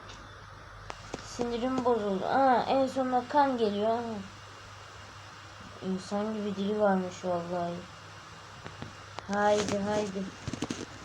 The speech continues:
En sonunda hadi. İki saat sonra çıkartıyor en sonunda. Kanları akıttırdı. Şimdi artık çıkartır. Ne gerek var yazıya?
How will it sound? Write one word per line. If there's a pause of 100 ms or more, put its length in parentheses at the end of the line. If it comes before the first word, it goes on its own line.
(280)
En
sonunda
hadi. (1300)
İki
saat
sonra
çıkartıyor
en
sonunda. (1900)
Kanları
akıttırdı. (1200)
Şimdi (380)
artık
çıkartır. (1300)
Ne
gerek
var
yazıya?